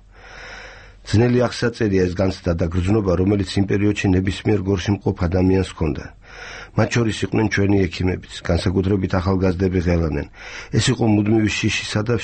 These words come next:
ფოთვის შეგრძნება, რომ ვერ შევძლო, რომ ვერ გავაკეთო. ნამდვილი გამოცდა იყო, მაგრამ მათ შეძლეს და ამ მძიმე დღეებმა მათი ყველა დაფარული შესაძლებლობა გამოამჟღავნა.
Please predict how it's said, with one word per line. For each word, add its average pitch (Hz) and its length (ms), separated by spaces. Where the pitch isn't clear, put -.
ფოთვის - 420
შეგრძნება, 98 580
რომ 95 240
ვერ 101 180
შევძლო, 107 500
რომ 98 220
ვერ 101 200
გავაკეთო. 107 600
ნამდვილი 113 480
გამოცდა 104 500
იყო, - 240
მაგრამ 110 360
მათ 110 160
შეძლეს 107 480
და 113 120
ამ 104 100
მძიმე 104 340
დღეებმა 107 400
მათი 104 320
ყველა 113 320
დაფარული 104 500
შესაძლებლობა 95 840
გამოამჟღავნა. 82 800